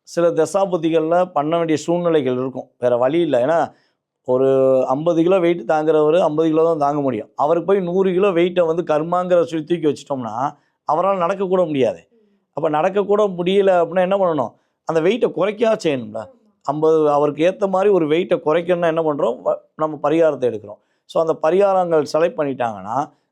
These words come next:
தசாபுத்தி அடிப்படையில தான் அதோட சதவீதத்தை நம்ம உறுதியா சொல்ல முடியும். சில பேருக்கு வந்து பாத்தீங்கன்னா, ஒரு ஐம்பது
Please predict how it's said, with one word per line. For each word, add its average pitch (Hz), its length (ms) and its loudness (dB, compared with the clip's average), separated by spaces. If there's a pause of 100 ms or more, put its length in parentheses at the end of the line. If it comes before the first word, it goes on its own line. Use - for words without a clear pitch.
(100)
தசாபுத்தி 175 720 0
அடிப்படையில 147 520 -2
தான் 160 120 2
அதோட 123 180 0 (100)
சதவீதத்தை 139 480 -2
நம்ம 117 200 -6
உறுதியா 123 280 -2 (460)
சொல்ல 123 240 -4
முடியும். 95 240 -14 (300)
சில 156 100 2 (100)
பேருக்கு 185 280 2
வந்து 170 200 -4
பாத்தீங்கன்னா, 151 380 0 (300)
ஒரு 175 180 4
ஐம்பது 180 220 2